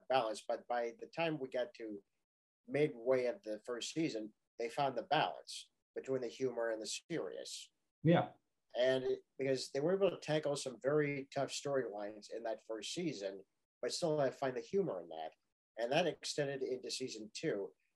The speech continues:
Speaker 1: But with season two, you know, they went bigger, you know, especially with a lot of the plot elements and also just in-, introducing a new enemy, which you didn't see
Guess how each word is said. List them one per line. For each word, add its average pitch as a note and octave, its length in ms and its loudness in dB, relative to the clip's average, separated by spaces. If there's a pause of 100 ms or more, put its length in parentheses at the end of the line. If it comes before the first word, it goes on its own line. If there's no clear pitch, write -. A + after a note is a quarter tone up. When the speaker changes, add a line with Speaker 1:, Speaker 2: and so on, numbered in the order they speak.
(160)
Speaker 1:
But C3+ 160 6
with C#3 100 0
season F#3 320 0
two, B2+ 380 2
you C3+ 80 -2
know, B2 280 4
they C3 100 4
went C3+ 240 2 (100)
bigger, C3 320 -2 (560)
you G#2+ 80 0
know, B2+ 280 0 (440)
especially C#3+ 400 0
with B2 240 -2
a B2 40 0
lot B2 140 0
of A2+ 60 -2
the A2+ 60 -4 (120)
plot B2 160 -2
elements A#2+ 640 -4 (100)
and A2 340 -2 (720)
also C#3 320 2
just C3 260 -2
in-, B2+ 180 -6
introducing B2+ 540 0
a A2+ 120 -6
new A2+ 120 -2
enemy, A#2+ 400 0
which A2 180 -8
you G#2+ 160 -12
didn't C3 240 0
see A2 240 -8